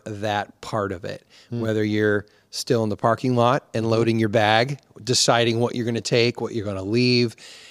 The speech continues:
Speaker 1: Are you in the beginning? Are you going up, ascending? Are you at the top? Uh, are you coming back down?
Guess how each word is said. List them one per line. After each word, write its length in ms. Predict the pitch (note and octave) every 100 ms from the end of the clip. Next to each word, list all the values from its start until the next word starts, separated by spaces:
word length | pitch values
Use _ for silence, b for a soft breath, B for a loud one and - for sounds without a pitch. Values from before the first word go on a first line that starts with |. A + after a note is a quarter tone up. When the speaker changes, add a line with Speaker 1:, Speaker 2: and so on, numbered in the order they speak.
| B
Speaker 1:
Are 60 | G2
you 180 | G2+ A2
in 60 |
the 80 | G#2
beginning? 600 | G2 G#2+ A#2+ A#2+ A#2+ A#2
Are 40 | G#2+
you 140 | G#2+
going 380 | G#2+ A#2+ A2+ A#2 -
up, 340 | A#2+ A#2+ -
ascending? 680 | A2 - A#2+ A2 A2+ A2 A2
Are 60 |
you 220 | G#2+ A2+
at 180 | A#2+ A#2
the 80 | B2
top? 580 | - C3 A2+ A2+ A2+ - b b b b b b
Uh, 380 | G2+ G2 F#2+ F#2
are 80 | G2+
you 160 | G2+ G2+
coming 300 | - A2 G#2+
back 260 | A2 G#2+ -
down? 520 | A2 G#2+ G#2+ G#2+